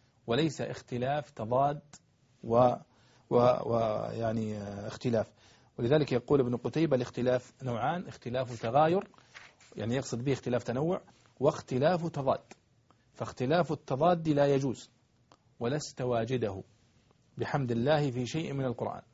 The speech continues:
إلا في الأمر والنهي من الناسخ والمنسوخ". ونحن تحدثنا في الناسخ والمنسوخ أننا لا نلجأ إلى القول بنسخ آية إلا إذا ثبت فعلًا أنه لا يمكن الجمع بينها وبين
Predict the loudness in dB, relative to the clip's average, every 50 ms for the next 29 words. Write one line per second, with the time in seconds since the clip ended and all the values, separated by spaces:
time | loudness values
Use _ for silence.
0 | _ _ _ _ _ _ _ _ _ _ _ _ _ -2 0 2 4 4 4 4
1 | 2 0 -2 -2 0 0 2 2 2 2 2 2 2 2 2 2 2 2 0 -2
2 | -4 -4 -2 -2 -2 -2 -2 -2 -4 -4 -6 -6 -4 -4 -4 -4 -6 -8 -12 -16
3 | -18 _ _ _ -20 -20 -20 -20 -20 _ -8 -4 -2 0 0 0 0 -2 -2 -2
4 | 0 0 0 0 0 -2 -2 -2 -2 -2 -2 -2 -4 -6 -6 -6 -6 -6 -6 -6
5 | -6 -6 -6 -6 -8 -6 -6 -4 -4 -4 -4 -4 -2 -2 -2 0 -2 -2 -2 -2
6 | -4 -4 -4 -4 -4 -4 -2 0 0 0 0 0 0 -2 -2 -4 -4 -6 -6 -8
7 | -6 -4 -4 -4 -4 -4 -8 -10 _ _ _ _ _ _ _ _ _ _ -2 -2
8 | 0 0 0 -2 -2 -2 -2 -2 -2 -4 -4 -6 -6 -6 -6 -4 -4 -4 -2 0
9 | 0 0 0 -2 -2 -4 -4 -4 -2 -2 -4 -2 -2 -2 -2 -2 -2 -2 -4 -4
10 | -4 -4 -4 -4 -4 -6 -8